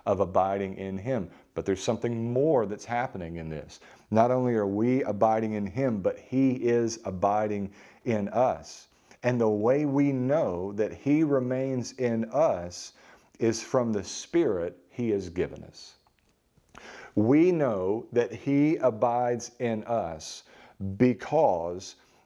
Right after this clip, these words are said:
of the assurance granted by the presence of the Spirit in us. Now, this is a little bit tricky to quantify here,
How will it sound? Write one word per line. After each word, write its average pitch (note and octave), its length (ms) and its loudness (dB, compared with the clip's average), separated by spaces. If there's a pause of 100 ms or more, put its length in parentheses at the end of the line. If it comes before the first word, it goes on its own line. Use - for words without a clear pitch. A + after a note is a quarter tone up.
of A2 180 0
the A2 160 0
assurance C#3 640 -2
granted G#2+ 680 -4
by F#2+ 160 0
the F2+ 120 -4
presence B2 720 -2 (100)
of G#2 160 -4
the F#2+ 80 -2
Spirit G#2+ 720 -2 (100)
in G#2+ 400 -2 (140)
us. - 560 -6 (520)
Now, F#2+ 120 2
this A#2 220 2
is B2 160 0
a B2 40 2
little A#2+ 260 0
bit G#2+ 280 -2 (300)
tricky A#2 340 -2
to F#2+ 80 -6
quantify F#2+ 680 -2
here, D#2+ 380 -8